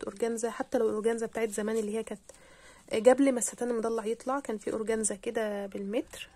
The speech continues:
بالبكر حتى كانوا شارينها بالبكر البنات. بصوا المنتصف اهو حددته، وهعمل فيونكة جوجو بكل سهولة،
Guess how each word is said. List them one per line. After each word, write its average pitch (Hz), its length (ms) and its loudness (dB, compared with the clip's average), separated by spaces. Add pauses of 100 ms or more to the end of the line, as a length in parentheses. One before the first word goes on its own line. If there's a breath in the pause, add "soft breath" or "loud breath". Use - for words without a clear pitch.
بالبكر 202 440 -2
حتى - 260 -8
كانوا 220 160 0
شارينها 233 300 0
بالبكر 202 420 -2
البنات. 196 440 -2 (460 loud breath)
بصوا 254 260 -2
المنتصف 214 580 -4
اهو 196 60 -6
حددته، - 540 -6 (200)
وهعمل 233 320 -2
فيونكة 214 380 -2
جوجو 208 520 -2
بكل 233 540 -6
سهولة، 240 440 -4